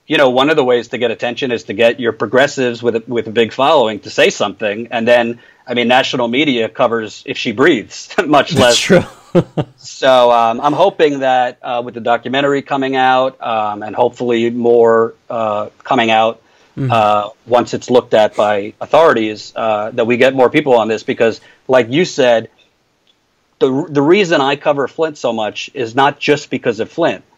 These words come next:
Speaker 1: If you take the cameras away from Flint, if, if the la-, w-, when the cameras leave, when the microphones leave, and frankly, I mean this humbly, we have been the only camera here for a long time.
Speaker 2: Yeah.
Speaker 1: We're always stunned when we come here. This is my fourteenth time. There's really few national media here.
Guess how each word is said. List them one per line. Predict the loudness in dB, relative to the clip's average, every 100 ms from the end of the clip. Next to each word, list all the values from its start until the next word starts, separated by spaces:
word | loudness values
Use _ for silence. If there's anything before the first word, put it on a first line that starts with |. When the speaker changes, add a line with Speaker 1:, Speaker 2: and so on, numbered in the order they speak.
| _ _ _
Speaker 1:
If | -4 -2
you |
take | 0 0 0
the | -2
cameras | 0 2 2 0 -2
away | -2 -2
from | -2 -10
Flint, | -6 -4 -4 -8
if, | -10 -10 -8
if | -4 2
the | 4
la-, | 4 2
w-, | -2 -6 -4
when | -2 -2
the | -2
cameras | 2 2 2 0
leave, | 0 -2 -2
when | -4
the | 0
microphones | 0 0 0 0 -2 -2
leave, | -4 -4
and | -6
frankly, | -2 -2 0 0 0 -4 _ _
I | -2
mean | 0 2
this | 2 0
humbly, | 0 2 2 0 -4
we | 0 2
have | 2 0
been | -2 -2
the | -4
only | -4 -6 -4
camera | -2 -2 -4
here | -6 -8
for | -6
a | -4
long | -2 -2
time. | -4 -6 -8 -12 -12
Speaker 2:
Yeah. | -2 4
Speaker 1:
We're | 6
always | 6 4 0
stunned | 0 0 0
when | -2 -4
we | -4
come | -4 -4 -4
here. | -4 -6 -8 _ _
This | -10 -8
is | -2
my | -2
fourteenth | 0 -2 0 -6 -2
time. | 2 2 0 -4
There's | -4 -2
really | 0 2 2 -2 _
few | -4 -2
national | 2 2 0 -8 -4
media | -4 -4 -6 -8
here. | -8 -8